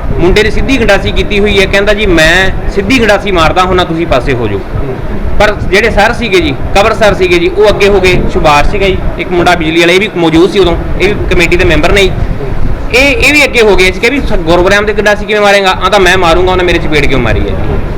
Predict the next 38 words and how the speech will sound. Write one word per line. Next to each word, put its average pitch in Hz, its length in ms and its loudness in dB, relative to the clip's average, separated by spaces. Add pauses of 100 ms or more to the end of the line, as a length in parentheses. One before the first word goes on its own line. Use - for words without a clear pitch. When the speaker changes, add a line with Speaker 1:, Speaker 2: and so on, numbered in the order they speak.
(300)
Speaker 1:
ਉਹ 196 80 2
ਨਾਲ 190 220 2
ਵਾਲਾ 208 140 2
ਮੁੰਡਾ 208 220 0
ਵੀ 220 80 -2
ਉਹਦੇ 214 120 -2
ਕੋਲ 226 100 0
ਕਿਰਪਾਨ 214 360 0
ਸੀਗੀ - 240 0
ਜੀ। 185 140 0 (840)
ਇੰਨੇ 233 220 0
ਨੂੰ 254 140 0
ਜੀ 247 80 0
ਇਹਨਾਂ 240 200 0
ਨੇ 226 240 0 (480)
ਪੁਲਿਸ 202 180 2
ਨੂੰ 226 100 2
ਫੋਨ 190 200 2
ਕਰ 151 160 0
ਦਿੱਤਾ 127 220 -2
ਜੀ। 113 120 -2 (500)
ਪੁਲਿਸ 208 200 2
ਪੰਜਾਂ 202 320 2
ਮਿੰਟਾਂ 196 220 0
'ਚ 180 40 0
ਪੁਲਿਸ 180 240 -2
ਇੱਥੇ 175 200 -2
ਆ 156 100 2
ਗਈ 185 200 0
ਹੈ, 160 80 2
ਪਰ 185 140 0
ਇੰਨੇ 185 180 2
ਨੂੰ 190 80 2
ਉਹ 175 60 0
ਭੱਜ 156 240 0
ਚੁੱਕੇ 131 160 -4
ਸੀ - 120 0
ਇੱਥੋਂ। 127 200 -2